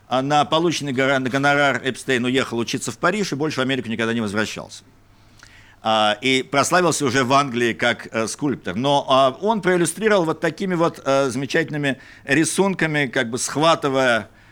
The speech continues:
некий момент, э, на улице, схватывая характер. У меня есть несколько этих иллюстраций. Вот это девушки, возвращающиеся домой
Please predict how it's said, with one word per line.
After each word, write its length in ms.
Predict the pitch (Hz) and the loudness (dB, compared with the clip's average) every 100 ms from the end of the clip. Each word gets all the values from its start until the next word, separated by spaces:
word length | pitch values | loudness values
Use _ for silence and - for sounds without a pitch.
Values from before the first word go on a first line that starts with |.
| _ - | _ -8
некий 360 | 123 131 127 | -4 -2 -2
момент, 640 | 135 143 147 156 151 120 - | 0 2 2 2 0 -6 -6
э, 320 | 110 110 107 | 0 2 2
на 180 | 110 131 | 4 4
улице, 640 | 147 160 151 - 131 131 | 6 4 4 0 0 0
схватывая 480 | 110 120 123 127 127 | 0 0 0 0 -4
характер. 480 | 113 151 170 151 127 | 0 2 2 -2 -6
У 20 | |
меня 140 | 123 131 | -2 -4
есть 140 | - | -2
несколько 420 | 143 127 120 113 | -4 -4 -6 -4
этих 240 | 120 113 131 | -4 -4 -8
иллюстраций. 440 | 131 190 202 185 | -8 -4 -4 -2
Вот 100 | 170 | -2
это 220 | 202 208 - - - | -4 -4 -10 -20 -10
девушки, 440 | 127 185 185 - | 0 2 2 0
возвращающиеся 880 | 147 120 139 - 151 139 139 127 139 | 0 0 0 2 2 2 -2 -4 -2
домой 420 | 120 123 135 139 | -2 0 0 -2